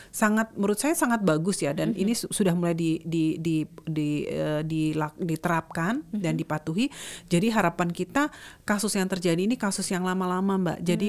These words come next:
Speaker 2: Hmm.
Speaker 1: apa, dari, dari, dari yang sudah lama, ke-, semoga ke depan kita semakin baik.
Speaker 2: Hmm.
Speaker 1: Karena perusahaan asuransi juga akan semakin berhati-hati dalam, eh, mendidik agennya, nggak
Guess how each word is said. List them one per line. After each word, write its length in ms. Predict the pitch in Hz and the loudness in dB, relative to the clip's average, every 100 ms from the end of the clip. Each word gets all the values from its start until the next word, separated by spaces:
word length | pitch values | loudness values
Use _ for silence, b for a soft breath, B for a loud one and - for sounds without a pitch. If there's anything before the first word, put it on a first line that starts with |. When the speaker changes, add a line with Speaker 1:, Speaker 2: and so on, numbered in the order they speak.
| 208 | -2
Speaker 2:
Hmm. 160 | 202 | 0
Speaker 1:
apa, 240 | 190 226 - | 2 0 2
dari, 420 | 202 165 175 180 - | 4 6 6 2 2
dari, 400 | 185 175 185 - | 2 4 2 0
dari 340 | - 175 170 165 | 0 2 2 0
yang 180 | 180 165 | 0 0
sudah 240 | 160 175 165 | 0 0 0
lama, 380 | 165 165 202 - | 0 0 0 -2
ke-, 100 | - - | -4 0
semoga 320 | 220 214 240 | 0 0 0
ke 80 | 220 | -2
depan 320 | 220 - 233 | -4 -2 -2
kita 160 | 208 226 | -2 -4
semakin 400 | 214 180 180 175 | -2 -2 -2 -2
baik. 260 | 156 151 - | -2 -4 -6
Speaker 2:
Hmm. 360 | - 202 180 185 | -10 -8 -6 -2
Speaker 1:
Karena 260 | 160 190 | 0 0
perusahaan 320 | 214 175 170 151 | 0 -2 -2 -2
asuransi 420 | 156 170 160 160 180 | -2 -2 -2 -2 -2
juga 160 | 160 | -2
akan 240 | - - 175 | -4 -2 -2
semakin 320 | 185 170 180 | -2 -2 -2
berhati-hati 960 | 170 170 170 170 170 - 190 185 185 B B B | 0 -2 -2 -4 -6 -4 -2 -2 -4 B B B
dalam, 400 | 180 165 165 165 - | 0 0 0 -2 -4
eh, 240 | 160 156 | -4 -2
mendidik 480 | 160 170 170 170 160 | 0 0 0 -2 0
agennya, 720 | 180 165 170 170 175 165 180 180 B B B | 0 2 2 4 2 2 0 -4 B B B
nggak 80 | 175 | 0